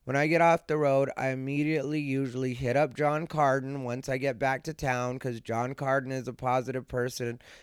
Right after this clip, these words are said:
and we're actual friends. We enjoy each other's company.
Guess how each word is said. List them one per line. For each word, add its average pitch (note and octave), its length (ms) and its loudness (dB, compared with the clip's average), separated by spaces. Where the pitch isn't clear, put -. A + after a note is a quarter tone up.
and C3 260 0
we're D3 280 6
actual B2+ 520 -2
friends. A#2+ 440 -4
We A#2+ 160 -4
enjoy A#2+ 360 -2
each B2 200 -4
other's A#2 280 -2
company. A#2 500 -6